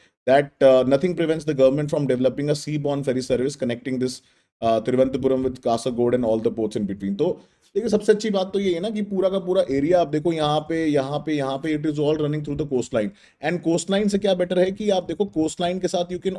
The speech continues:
always connect it through the backwaters। सर ये तो पूरा का पूरा आपको पता ही ना लगून है यहाँ पे, तो कयाल्स बोलते हैं जिनको, पूरा का पूरा अंदर तक एक्सेस मिला हुआ है आपको। तो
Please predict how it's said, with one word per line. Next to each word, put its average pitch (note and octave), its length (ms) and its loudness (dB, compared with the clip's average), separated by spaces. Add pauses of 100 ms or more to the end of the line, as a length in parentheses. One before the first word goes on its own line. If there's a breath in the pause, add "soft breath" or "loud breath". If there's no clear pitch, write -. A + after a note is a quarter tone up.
always D3 380 2
connect D3+ 260 -4
it E3+ 220 -6
through E3+ 180 0 (680)
the E3+ 140 -2 (680)
backwaters। D3 800 0 (840)
सर F#3+ 120 -2
ये G3 60 -2
तो F#3+ 100 4
पूरा F3 260 4
का F#3 180 2
पूरा F#3 180 2
आपको F3+ 200 0
पता F3 180 0
ही E3+ 80 0
ना G3+ 80 -4
लगून E3+ 440 2
है F3 80 2
यहाँ D#3+ 160 -2
पे, D3 120 0
तो C#3 120 -2 (1080)
कयाल्स D3+ 440 6
बोलते D3+ 280 4
हैं D3 60 0
जिनको, B2 300 0
पूरा C#3+ 440 0
का E3 100 4
पूरा E3 180 2 (100)
अंदर D3 240 2 (100)
तक D3 80 -2
एक्सेस D3 360 -2
मिला C3+ 160 4
हुआ B2+ 220 6
है A#2 60 4
आपको। G#2 280 -4 (460 soft breath)
तो D3+ 100 2